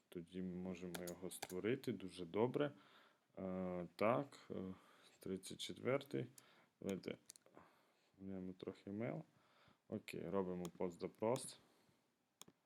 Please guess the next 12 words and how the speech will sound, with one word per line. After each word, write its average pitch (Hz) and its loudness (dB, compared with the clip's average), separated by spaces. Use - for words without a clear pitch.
Супер, 87 -4
ми 98 2
створили 92 2
тридцять - -2
четвертого, 131 2
тепер - 0
можемо 92 2
зробити 90 0
на 90 -2
нього 90 -2
get 90 -2
запрос. 135 0